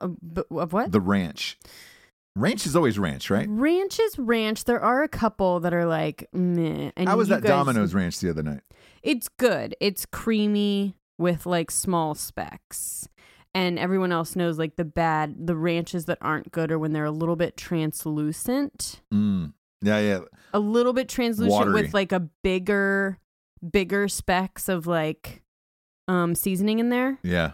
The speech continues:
Speaker 1: That's a no-go.
Speaker 2: That's a no-go for you,
Speaker 1: So
Speaker 2: huh?
Speaker 1: it needs to almost look like there's nothing in there.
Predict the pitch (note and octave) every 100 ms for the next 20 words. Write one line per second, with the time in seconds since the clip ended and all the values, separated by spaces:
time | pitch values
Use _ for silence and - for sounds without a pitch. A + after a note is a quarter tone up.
0 | - - F3 - F3 E3 C#3 - A#1 G1+
1 | - G#2 B2 B2+ D#2 - C#2 G3 F#3 F3+
2 | G3+ G3 - G#3+ - F3+ F#3+ F#3 F3+ -
3 | F3+ E3+ - E3 D#3 E3 D3+ F3 E3 -
4 | D#3 C3+ C3 - E3